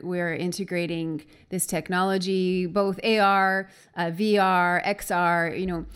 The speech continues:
a-, and we, what is very exciting and what's different about the metaverse or, you know, the integration of V R and A R in a three hundred sixty degree, degree virtual environment in which we are fully immersed,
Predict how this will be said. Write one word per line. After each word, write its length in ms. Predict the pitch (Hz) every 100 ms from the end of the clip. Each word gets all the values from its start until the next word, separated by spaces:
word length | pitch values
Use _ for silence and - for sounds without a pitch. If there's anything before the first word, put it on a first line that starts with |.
| - - - - _
a-, 200 | 196 -
and 360 | 190 220 226 190
we, 760 | 226 254 254 247 135 110 113 - - _ _
what 260 | 226 294 370
is 180 | 381 359 240
very 380 | 254 339 349 285 247
exciting 640 | 233 - 214 202 202 196
and 140 | 196 190
what's 180 | 185
different 400 | 185 202 208 202
about 380 | 185 170 175 160
the 240 | - 170 175
metaverse 760 | 185 180 165 165 160 175 139
or, 240 | 156 147 -
you 140 | 175
know, 220 | 165 165
the 240 | - 185 175
integration 480 | 175 180 175 - 170
of 60 |
V 160 | 165 165
R 240 | 165 160
and 120 | 160
A 140 | 156 160
R 220 | 156 156
in 120 | 156
a 320 | 156 - - - -
three 240 | 208 220
hundred 340 | 214 202 185 180
sixty 440 | 208 202 - 190
degree, 280 | 175 180 175
degree 640 | 180 180 180 175 175 170
virtual 500 | 170 196 196 208 190
environment 680 | 185 180 160 156 165 156 156
in 200 | 143 175
which 320 | 185 180 -
we 240 | 175 185 175
are 340 | 170 165 165 - - _
fully 580 | - 247 262 269 254 226
immersed, 720 | 196 180 175 175 - -